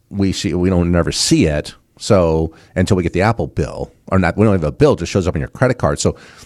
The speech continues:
the more they can make it to where you don't see it, <laughs> they like to do that. And so it's this death of a thousand cuts. But yeah, knowing what you really spend, and that's another thing our process does, it has people go through a high-level budget. You know, what are you actually spending? 'Cause that's what really drives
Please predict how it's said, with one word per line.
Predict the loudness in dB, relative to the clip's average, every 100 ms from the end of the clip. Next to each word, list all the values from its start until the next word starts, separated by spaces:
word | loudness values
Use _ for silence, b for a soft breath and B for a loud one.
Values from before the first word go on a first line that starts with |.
| B B -2
the |
more | 2 4 2
they | 0
can | -2 -2
make | -2 0
it | -2
to | -4
where | -2
you | 0 0
don't | -2 -4
see | -8 -4 -2 2
it, | 0 -2 -10 -20 _ _
<laughs> | -16 -6 -4 0
they | 2
like | 2 -2 -2
to | 0
do |
that. | 2 2 -2 B B B B
And | 0
so | 2 2
it's | 2
this | -2 -2
death | 0 0
of | -2
a | -2
thousand | 0 -2 -4
cuts. | -2 -2 -2
But | -6 -10 B B B -4
yeah, | -2 0
knowing | 0 2 2
what | 0 -2
you | 0
really | 0 -2
spend, | -4 -2 0 0 -2
and |
that's | -2 -2
another | 0 0
thing | -2 -4
our | -6
process | -4 -4 -4 -6 -4
does, | 0 0 0 -4
it | -8
has | -6 -4
people | -6 -8 -8
go | -6 -6
through | -4 0 0
a | -2 B B -12
high-level | -4 0 2 2 2
budget. | 0 0 -2 -6
You | -6
know, | -2
what | 0
are |
you | 0
actually | 0 -2 -6
spending? | -4 -2 0 0
'Cause | 0
that's | -2 0
what | -2 2
really | 0
drives | 0 0 2 2 0 -4